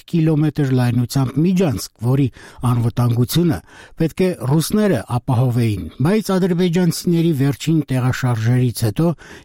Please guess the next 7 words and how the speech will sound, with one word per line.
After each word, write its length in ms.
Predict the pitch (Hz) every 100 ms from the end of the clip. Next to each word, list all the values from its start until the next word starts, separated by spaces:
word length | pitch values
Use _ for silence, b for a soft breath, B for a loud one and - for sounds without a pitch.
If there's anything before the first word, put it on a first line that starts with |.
| 131
իրավիճակը 560 | 135 139 135 151 143 135
կտրուկ 420 | 131 - 143 135 -
սրվել 420 | 139 131 123 156 110
է։ 20 | - B B B B -
Այնտեղ 320 | 180 220 202 160
բնակիչների 640 | 160 170 185 143 190 180 180
մոտ 260 | 202 160